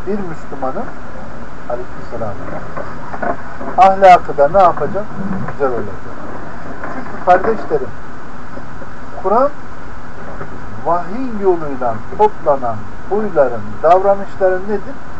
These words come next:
Külüdür. Vahiyle desteklenen, vahiyle nemalanan, vahiyden sulanan birinin ahlakı da ne yapmaz? Kötü olmaz. Onun için bizlerin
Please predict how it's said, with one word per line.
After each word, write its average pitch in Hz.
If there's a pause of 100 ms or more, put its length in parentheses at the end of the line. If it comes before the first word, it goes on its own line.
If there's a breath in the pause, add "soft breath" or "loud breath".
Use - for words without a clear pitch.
(220)
Külüdür. 143 (1600)
Vahiyle 247 (100)
desteklenen, 135 (840)
vahiyle 233 (720)
nemalanan, 143 (540)
vahiyden 170 (120)
sulanan 135 (120)
birinin 151
ahlakı 143
da 117
ne 175
yapmaz? 175 (840)
Kötü -
olmaz. - (680)
Onun 220
için - (160)
bizlerin 170